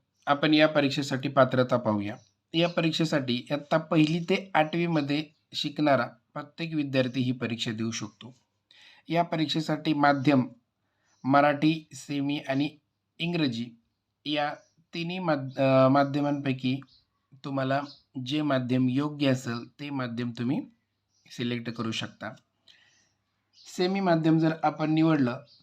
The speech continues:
तर गणिताची जी प्रश्नपत्रिका असते ती दोन्ही भाषेतून आपल्याला तिथे मिळते. पहा,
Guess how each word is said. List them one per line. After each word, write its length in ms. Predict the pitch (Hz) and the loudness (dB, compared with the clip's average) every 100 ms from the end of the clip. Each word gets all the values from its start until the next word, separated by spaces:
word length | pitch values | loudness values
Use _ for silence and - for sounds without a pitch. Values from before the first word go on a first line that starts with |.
| - | -10
तर 100 | 151 | -8
गणिताची 640 | 139 143 156 156 156 165 | -4 0 0 0 -2 -4
जी 120 | 160 170 | -4 -4
प्रश्नपत्रिका 800 | 165 135 156 139 135 131 127 | -6 -6 -6 -6 -6 -6 -4
असते 440 | 131 127 120 123 131 | -4 -4 -8 -8 -8
ती 80 | 143 | -6
दोन्ही 380 | 143 147 151 165 | -2 0 2 2
भाषेतून 600 | 143 135 143 127 139 180 - _ | 0 -2 -2 -4 -6 -8 -12 _
आपल्याला 400 | 127 123 120 120 | -12 -8 -8 -8
तिथे 460 | 120 117 113 190 - _ _ - | -8 -8 -8 -8 -10 _ _ -4
मिळते. 540 | 123 117 113 110 - _ _ _ _ _ _ _ _ _ _ | -2 -2 -6 -10 -12 _ _ _ _ _ _ _ _ _ _
पहा, 220 | 180 143 | 4 4